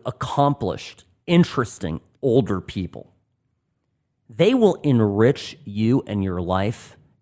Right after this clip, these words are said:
immeasurably. And when I look at my personal success, and I, you know, again, I'm not, you know, the, the number one most successful person out there, but I've done okay.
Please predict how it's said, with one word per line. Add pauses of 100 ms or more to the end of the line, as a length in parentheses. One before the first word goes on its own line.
immeasurably. (1600)
And
when
I
look
at
my
personal
success,
and
I,
you
know,
again,
I'm
not, (100)
you
know,
the,
the (120)
number
one
most
successful
person
out
there,
but
I've
done
okay.